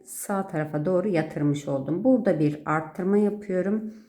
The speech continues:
Kalan iki ilmeğimi düz olarak ördüm. Şimdi şöyle göstereyim size.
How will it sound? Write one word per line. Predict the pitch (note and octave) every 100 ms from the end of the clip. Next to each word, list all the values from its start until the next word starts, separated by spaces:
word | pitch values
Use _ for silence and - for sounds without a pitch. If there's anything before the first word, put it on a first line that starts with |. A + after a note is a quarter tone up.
| _ _
Kalan | - C4+ B3
iki | A3 - G#3
ilmeğimi | F3+ E3+ D#3 E3+ G3+ G#3+ G#3
düz | G#3 B3+ -
olarak | D3+ C#3+ D3 G3 -
ördüm. | D#3 C#3 C#3 - _ _ - - _ -
Şimdi | - A#3+ C#3+ - - - _
şöyle | _ - G3+ E3+
göstereyim | F3+ F3 - F3 D#3 D3+
size. | D3+ D#3 D3